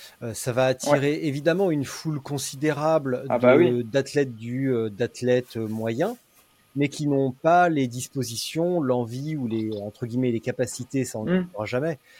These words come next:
Speaker 1: mais de se mettre autant dans le dur. Donc, ce qui va augmenter, c'est le niveau maximal de performance, mais le niveau moyen, lui, ne va pas bouger. Et
Speaker 2: Ouais.
Speaker 1: cette semaine, la...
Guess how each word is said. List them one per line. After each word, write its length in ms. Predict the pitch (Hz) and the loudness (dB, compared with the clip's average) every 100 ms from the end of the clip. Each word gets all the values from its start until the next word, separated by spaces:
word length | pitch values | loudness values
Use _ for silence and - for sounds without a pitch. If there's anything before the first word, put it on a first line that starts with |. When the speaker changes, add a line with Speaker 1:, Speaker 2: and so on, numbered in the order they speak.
| - _ | -20 _
Speaker 1:
mais 120 | 120 | -4
de 140 | 120 123 | 0 -2
se 180 | - | 0
mettre 260 | 143 143 - - | 0 0 -2 -2
autant 460 | 160 - 147 143 | -2 0 -2 -2
dans 160 | 117 113 | -4 -4
le 120 | 113 | -6
dur. 500 | 113 180 247 131 101 - _ _ - | -6 -4 -2 -4 -8 -14 _ _ -6
Donc, 160 | 135 | -4
ce 60 | - | -4
qui 180 | - 208 | -6 0
va 80 | 220 | 2
augmenter, 560 | 170 135 147 139 165 | 2 2 -2 0 -2
c'est 180 | 160 - | -2 -4
le 160 | 110 110 | -4 -4
niveau 540 | 113 131 139 147 139 123 - 127 | -2 0 0 0 -2 -4 -14 -6
maximal 720 | 127 147 - - 147 147 139 | -2 -2 -4 -6 0 2 0
de 100 | 113 | -2
performance, 880 | - 110 - 110 120 220 - - - _ - - - | -6 -10 -10 -8 -4 -4 -6 -12 -14 _ -20 -20 -4
mais 100 | 139 | 0
le 200 | 147 143 | 2 2
niveau 340 | 135 147 139 147 | 0 0 0 0
moyen, 460 | 135 127 123 175 | 0 0 2 0
lui, 200 | 175 143 | 0 -2
ne 100 | 165 | -2
va 160 | 113 117 | -2 -4
pas 120 | 120 | -6
bouger. 420 | 107 113 190 208 - | -6 -6 -4 -4 -2
Et 160 | 151 | 4
Speaker 2:
Ouais. 140 | 147 143 - _ - - - | 6 4 0 _ -20 -20 -10
Speaker 1:
cette 280 | - 175 | -4 -2
semaine, 400 | - 185 175 170 | 0 0 0 0
la... 300 | 135 131 127 | 2 4 2